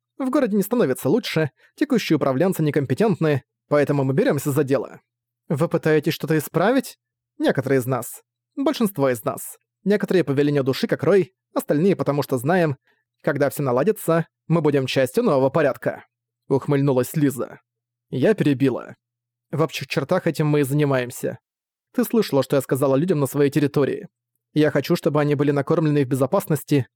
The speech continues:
Я хочу помочь тебе и твоему брату. Если ты работаешь на меня, то этим ты и будешь заниматься». Сьерра покачала головой. «Я сказала, что присоединюсь только потому, что хотела присматривать за братом». Лиза пожала плечами.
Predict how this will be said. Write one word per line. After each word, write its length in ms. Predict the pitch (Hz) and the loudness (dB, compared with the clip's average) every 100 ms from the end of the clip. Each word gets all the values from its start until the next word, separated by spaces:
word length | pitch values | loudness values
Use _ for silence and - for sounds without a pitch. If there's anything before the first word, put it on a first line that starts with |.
| _ _ | _ _
Я 100 | 247 | -2
хочу 240 | - - | -2 -4
помочь 280 | 147 156 - | -2 -2 -2
тебе 240 | 143 147 | 0 2
и 40 | 170 | 2
твоему 280 | 151 147 | 2 0
брату. 440 | 139 147 127 131 - _ _ | 2 0 0 -4 -8 _ _
Если 220 | - 147 139 | -4 -4 -2
ты 100 | 147 | -2
работаешь 420 | 139 185 180 - | 0 2 0 0
на 60 | |
меня, 320 | 156 147 151 131 _ _ _ | 0 2 0 -2 _ _ _
то 80 | 254 | -2
этим 200 | 226 180 | 0 0
ты 120 | 165 | 2
и 40 | |
будешь 260 | 151 196 131 | 2 2 0
заниматься». 600 | 135 139 131 - - - - _ _ _ _ | 0 0 -2 -4 -12 -14 -18 _ _ _ _
Сьерра 440 | - 131 180 160 | -8 -2 2 2
покачала 480 | 143 135 131 160 143 | 0 -2 0 0 2
головой. 560 | 139 139 123 135 - _ _ _ _ | 2 2 2 -2 -2 _ _ _ _
«Я 160 | - 180 | -2 0
сказала, 400 | - 165 190 185 | 0 -2 2 2
что 200 | - 143 | 0 -4
присоединюсь 560 | - 180 175 143 180 220 | 0 0 2 2 0 0
только 260 | 196 156 | -2 -2
потому, 260 | 160 156 190 | -2 0 0
что 160 | - | 0
хотела 300 | 160 151 165 | -2 2 2
присматривать 520 | 175 - 202 156 147 131 | 2 0 0 2 0 0
за 120 | 156 | 0
братом». 480 | 151 135 131 117 180 _ _ _ _ | 2 0 -2 -6 -18 _ _ _ _
Лиза 380 | - 127 127 123 | -2 0 2 0
пожала 320 | 240 180 131 | 0 2 2
плечами. 600 | 123 139 - 135 120 - | 0 -4 -2 -4 -4 -16